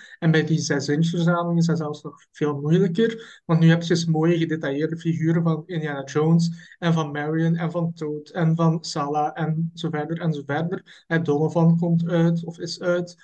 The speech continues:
Eh, je hebt nog van die, eh, figuren dat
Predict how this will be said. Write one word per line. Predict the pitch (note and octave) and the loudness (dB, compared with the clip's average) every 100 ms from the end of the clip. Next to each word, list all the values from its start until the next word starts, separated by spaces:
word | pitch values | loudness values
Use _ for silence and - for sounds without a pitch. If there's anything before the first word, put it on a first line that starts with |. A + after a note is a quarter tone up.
| - - | -20 -20
Eh, | - D3+ D#3 G#3 | -8 -6 -4 -6
je | E3 | -6
hebt | E3 | -2
nog | E3 D#3 | -2 -2
van | F3+ F3 | 0 0
die, | F3 F3 F3 | 2 2 4
eh, | F3 F3+ F#3+ - _ _ _ _ _ | 4 2 0 -8 _ _ _ _ _
figuren | - E3+ F3 F3+ F#3+ F3+ | -4 -2 0 0 0 -2
dat | F3 | -4